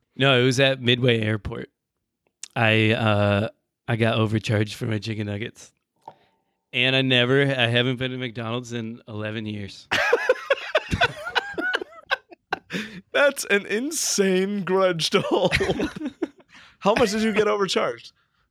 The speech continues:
Speaker 1: Um, I don't know, like, two fifty. I don't, it was, <laughs> I
Speaker 2: What
Speaker 1: got
Speaker 2: are other things you haven't done in eleven years?
Speaker 1: Oh, good question. <laughs> I don't know. That might be my longest streak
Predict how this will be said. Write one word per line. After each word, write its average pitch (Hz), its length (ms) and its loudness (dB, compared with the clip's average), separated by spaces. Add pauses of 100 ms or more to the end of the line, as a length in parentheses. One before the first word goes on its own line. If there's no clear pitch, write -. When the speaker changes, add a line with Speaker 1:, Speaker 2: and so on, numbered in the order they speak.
(140)
Speaker 1:
Um, 117 720 -4
I 131 160 -4
don't 117 120 4
know, 104 100 0
like, 107 260 2
two 110 260 0
fifty. 139 800 -2
I 120 100 4
don't, 107 380 2 (200)
it 131 60 -4
was, 117 340 -2
<laughs> - 540 0
I 120 80 -4
Speaker 2:
What 208 140 4
Speaker 1:
got 277 100 6
Speaker 2:
are 214 60 0
other 220 240 4
things 208 360 -2
you 196 100 -8
haven't 190 340 2
done 190 180 -2
in 175 160 -10
eleven 170 400 2
years? 160 480 -4 (960)
Speaker 1:
Oh, 101 380 -10 (440)
good - 140 -8
question. - 500 -10 (600)
<laughs> 247 100 -2 (1400)
I 135 100 2
don't 196 160 2
know. 226 140 4
That 143 120 6
might 170 180 4
be 220 100 0
my 170 140 4
longest 135 400 4
streak 143 480 -4